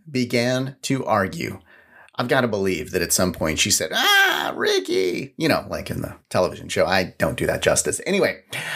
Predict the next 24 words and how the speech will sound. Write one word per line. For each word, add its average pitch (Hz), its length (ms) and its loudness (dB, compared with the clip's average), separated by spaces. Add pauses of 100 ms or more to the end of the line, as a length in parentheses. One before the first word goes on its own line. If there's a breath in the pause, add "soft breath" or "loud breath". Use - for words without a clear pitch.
(140)
uh, 123 340 2
they 156 140 4
began 220 340 0
to 233 180 0
argue. 175 640 0
The 139 160 0
fight 185 300 2
went 196 160 -2
on 185 180 2
and 180 100 0
on. 170 300 2
Desi 175 340 2
decided 170 480 0
that 139 140 -4
the 110 80 0
best 165 300 2
way 165 180 2
to - 180 -6
end 165 320 0
the 127 60 2
disagreement 170 800 0
was 143 580 -2
to 262 500 -2 (560)
propose. 135 920 0